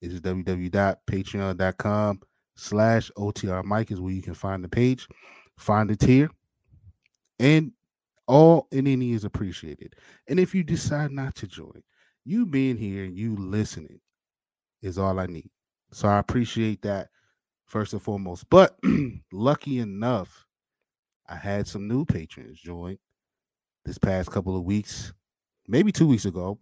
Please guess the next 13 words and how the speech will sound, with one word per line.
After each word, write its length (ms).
but 100
I 80
didn't 240
get 120
an 120
episode 480
out 200
last 280
week 220
due 140
to 100
the 100
holiday, 480